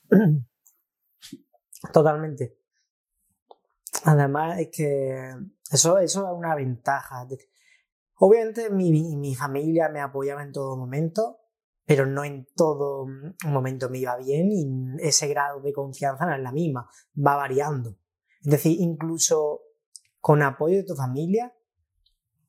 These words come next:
em, ya se hace difícil en los malos momentos, porque ese apoyo, pues, va, puede disminuir, pero si ya directamente desde primera hora no tienes apoyo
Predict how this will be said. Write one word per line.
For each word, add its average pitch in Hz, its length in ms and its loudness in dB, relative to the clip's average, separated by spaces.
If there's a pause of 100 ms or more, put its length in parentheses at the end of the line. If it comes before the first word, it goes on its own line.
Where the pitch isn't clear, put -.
(720)
em, 135 680 0 (680)
ya 160 340 6
se - 180 0
hace 147 220 -4
difícil 139 480 -2
en 135 80 0
los 131 120 -6
malos 135 260 -4
momentos, 131 560 -8 (640)
porque 123 240 0
ese 127 120 -2
apoyo, 120 360 -8
pues, 117 160 -10 (260)
va, 120 240 -4
puede 120 280 -4
disminuir, 120 580 -2 (600)
pero 151 720 0 (1040)
si 147 380 4
ya 175 140 6
directamente 165 760 0
desde 135 200 -2
primera 135 500 -4
hora 135 200 -8
no 127 200 -10
tienes 131 400 -4
apoyo 151 460 -2